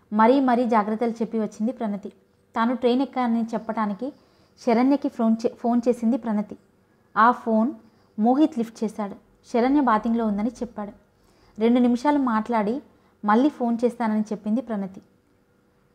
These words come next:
లేత గులాబీ రంగు చీరకి ఆకుపచ్చని అంచు, పచ్చని కొమ్మంచున ఉన్న గులాబీ పువ్వులా ఎంతో అందంగా ఉంది శరణ్య. వారపత్రికను తిరిగేస్తున్న మోహిత్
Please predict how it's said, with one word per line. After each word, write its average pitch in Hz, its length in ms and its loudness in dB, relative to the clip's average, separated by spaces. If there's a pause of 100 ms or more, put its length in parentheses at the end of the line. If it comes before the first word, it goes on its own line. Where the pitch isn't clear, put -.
(260)
లేత 240 280 8
గులాబీ 247 380 4
రంగు 233 180 2
చీరకి 226 580 -4 (360)
ఆకుపచ్చని 226 760 -2
అంచు, 202 360 -4 (800)
పచ్చని 226 360 -2
కొమ్మంచున 233 560 -2
ఉన్న 214 380 -2 (500)
గులాబీ 240 420 4
పువ్వులా 208 540 -4 (380)
ఎంతో 226 300 2
అందంగా 214 480 2
ఉంది 202 180 -4
శరణ్య. 196 380 -8 (760)
వారపత్రికను 277 640 0
తిరిగేస్తున్న 226 520 -2
మోహిత్ 208 440 -2